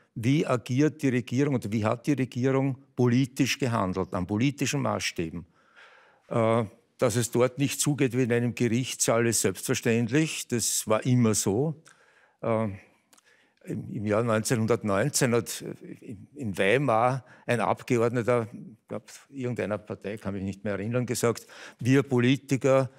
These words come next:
sind es gewohnt, die Dinge ganz einseitig zu betrachten.“ Das ist herzig, ja. Sie sind einseitig und es ist auch ihr gutes Recht, als Politiker einseitig zu sein. Nur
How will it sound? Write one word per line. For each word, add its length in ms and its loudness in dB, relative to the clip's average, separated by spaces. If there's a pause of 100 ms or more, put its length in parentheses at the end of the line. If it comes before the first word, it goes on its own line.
(120)
sind 260 2
es 160 2
gewohnt, 440 2
die 120 2
Dinge 300 2
ganz 280 -2
einseitig 680 0
zu 140 0
betrachten.“ 720 -4
Das 140 -4
ist 60 -6
herzig, 460 0
ja. 260 2 (480)
Sie 160 -4
sind 280 2
einseitig 520 4
und 60 4
es 80 2
ist 60 4
auch 80 2
ihr 100 2
gutes 380 0
Recht, 300 0
als 120 -4
Politiker 640 0 (260)
einseitig 640 2
zu 120 -4
sein. 420 0 (640)
Nur 460 4